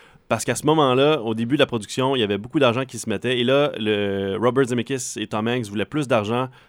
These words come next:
pour produire certaines scènes, dont des explosions. À un moment donné, la scène de Napalm au Vietnam, euh, tout ça. Puis, il avait besoin d'argent. Et le studio a dit non, on vous en donnerait pas. D'ailleurs,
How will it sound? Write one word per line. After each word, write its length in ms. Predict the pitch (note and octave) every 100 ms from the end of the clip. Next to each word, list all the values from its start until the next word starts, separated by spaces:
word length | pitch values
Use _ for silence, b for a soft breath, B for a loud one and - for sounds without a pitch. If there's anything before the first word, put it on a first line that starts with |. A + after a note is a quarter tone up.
| b
pour 100 | G#2
produire 300 | - A2 A#2+
certaines 380 | A#2 A2+ A2+ G2+
scènes, 400 | - G#2 A#2+ A2+
dont 180 | B2 C#3
des 160 | A#2+ G2+
explosions. 640 | - G#2 F#2+ F#2+ G2+ B2+
À 40 | A2
un 20 |
moment 200 | G2 F#2+
donné, 140 | G2
la 120 | G#2+
scène 280 | F#2 A2 A2+
de 60 | G2
Napalm 580 | G2 F#2+ G#2 A2 A#2 G#2 b b b
au 100 | F#2
Vietnam, 600 | F#2+ F2+ G2 G#2+ B2+ B2+ b b b -
euh, 260 | F2+ F2 F2
tout 120 | -
ça. 240 | - B2 C3
Puis, 500 | - G#2 G2+ G2 F#2+
il 60 | -
avait 120 | G#2
besoin 220 | G#2+ D3
d'argent. 400 | D3 G#2 A2+ C#3+ - b b b _ _ -
Et 60 |
le 60 | A2
studio 240 | G#2+ B2 C#3+
a 40 |
dit 100 | G#2
non, 240 | A#2+ C#3+ D#2+
on 80 | G#2
vous 180 | G2
en 100 | G#2+
donnerait 240 | A#2 A#2+ G#2
pas. 120 | D3
D'ailleurs, 400 | B2+ B2+ D#3 C#3+